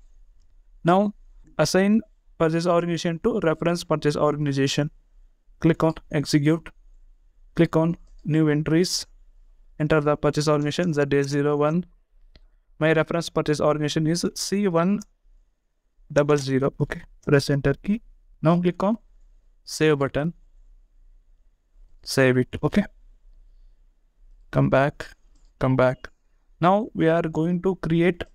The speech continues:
purchase group. To create purchase group, go to material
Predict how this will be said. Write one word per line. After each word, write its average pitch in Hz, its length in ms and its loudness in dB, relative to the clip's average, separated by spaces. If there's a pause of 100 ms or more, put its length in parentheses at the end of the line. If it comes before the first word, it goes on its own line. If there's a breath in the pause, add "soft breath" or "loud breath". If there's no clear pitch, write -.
(240)
purchase 151 420 0
group. 139 300 -4 (800)
To 170 100 -2
create 190 360 0
purchase 165 320 0
group, 170 240 0 (240)
go 175 120 4
to 240 240 -2 (1200)
material 170 440 2